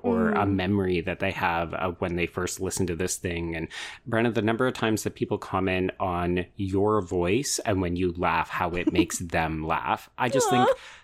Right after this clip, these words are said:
Speaker 1: that is
Speaker 2: Yeah.
Speaker 1: so sweet and endearing. But I
Speaker 2: Don't
Speaker 1: think it,
Speaker 2: cry.
Speaker 1: it's also a testament to the medium, right? Like,
Speaker 2: Yes.
Speaker 1: I didn't love podcasts before I really started doing them. And I don't think I appreciated how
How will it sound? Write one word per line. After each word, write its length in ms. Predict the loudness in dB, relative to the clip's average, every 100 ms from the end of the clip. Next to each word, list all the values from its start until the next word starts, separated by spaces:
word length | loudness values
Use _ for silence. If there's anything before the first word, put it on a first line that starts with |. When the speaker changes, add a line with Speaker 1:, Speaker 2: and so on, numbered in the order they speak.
| _
Speaker 1:
that 180 | -2 0
is 80 | 0
Speaker 2:
Yeah. 40 |
Speaker 1:
so 640 | 0 0 2 4 2 0 -6 _
sweet 640 | -6 -6 -4 -2 -2 -2 -2
and 160 | 0
endearing. 760 | 2 2 0 2 2 2 -2 0
But 120 | 0
I 20 | 2
Speaker 2:
Don't 80 |
Speaker 1:
think 120 | 4 4
it, 60 |
Speaker 2:
cry. 220 | 4 2 2
Speaker 1:
it's 140 | 0
also 260 | 2 4 2
a 40 |
testament 560 | 2 0 0 2 0 0
to 440 | 0 2 2 0 0
the 140 | 0 2
medium, 600 | 4 4 2 2 0 0
right? 240 | 2 0
Like, 240 | 2 -2 -2 -6
Speaker 2:
Yes. 380 | -2 -2 -2 -2
Speaker 1:
I 140 | 0
didn't 300 | 2 2 0 -4 _ _ -10
love 440 | -4 0 0 -2 -4
podcasts 580 | -2 0 0 0 0 0
before 460 | -2 0 0 2
I 140 | 2 2
really 320 | 0 2 2
started 480 | 0 -2 -2 -4 -4
doing 340 | -2 0 2
them. 400 | 2 0 0 -4 -10 _
And 200 | -2 2
I 100 | 2
don't 360 | 2 2 0 0
think 180 | -2 0
I 80 | 2
appreciated 920 | 2 0 -2 0 0 0 0 -2 -4 -12 -20 -16
how 680 | -6 -2 0 2 4 2 0